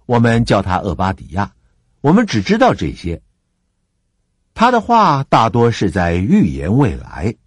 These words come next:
他说他领受到一个异象，所以他是在清醒的时候领受的。他看见这个图像，看见这件事的经过，然后清楚地描述出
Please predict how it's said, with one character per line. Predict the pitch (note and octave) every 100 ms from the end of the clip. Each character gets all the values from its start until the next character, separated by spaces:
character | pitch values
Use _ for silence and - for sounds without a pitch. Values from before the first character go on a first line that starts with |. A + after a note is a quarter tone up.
| _
他 | - C#3
说 | D#3+
他 | D#3 D3+
领 | C#3+ G#2 E2+
受 | F2 G3
到 | D#3 D3 G#2
一 | F#2+
个 | G2+
异 | C3 D#3+ F2+
象， | F#3+ F3 - _ _ _
所 | - C3
以 | A#2+ A2
他 | A#2
是 | A2+ A2
在 | A2 G2+ F#2 _
清 | - - B3+ A3+
醒 | - C2+
的 | D#2+
时 | F#2+
候 | F#2 G#2
领 | D#2 C2 B1
受 | - A#2
的。 | D#2+ _ _ _ _ _
他 | - D3
看 | D#3+ - C4 G3+
见 | F#3+ D#3
这 | C#3+
个 | A2
图 | G#2 F2+
像， | B2+ G3 D#3 _ _ _
看 | - A#3 F#3+
见 | E3+ C3+
这 | C3+
件 | A2+ G#2+
事 | -
的 | F#2 D2
经 | A2 A#2+
过， | F3 - _ _ _ _
然 | G2+ B2
后 | C#3 - _ -
清 | - F3 E3+
楚 | G2
地 | F#2 G2 F#2+
描 | E2+ E2 F3
述 | A3
出 | C#3+ D3 D#3